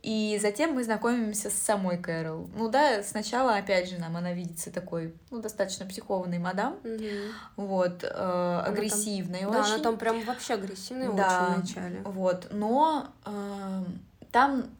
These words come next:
Speaker 1: рассказывается её история, да, во-первых, что она встречалась с парнем,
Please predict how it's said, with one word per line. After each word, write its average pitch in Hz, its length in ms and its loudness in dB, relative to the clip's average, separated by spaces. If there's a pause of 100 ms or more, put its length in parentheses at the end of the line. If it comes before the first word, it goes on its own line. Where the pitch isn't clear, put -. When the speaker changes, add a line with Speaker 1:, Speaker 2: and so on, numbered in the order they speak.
(200)
Speaker 1:
рассказывается 214 720 2
её 190 240 -2
история, 262 580 0
да, 196 300 0 (480)
во-первых, 190 560 0 (840)
что 185 520 2
она 233 380 2
встречалась 202 680 0
с - 80 -4
парнем, 220 720 2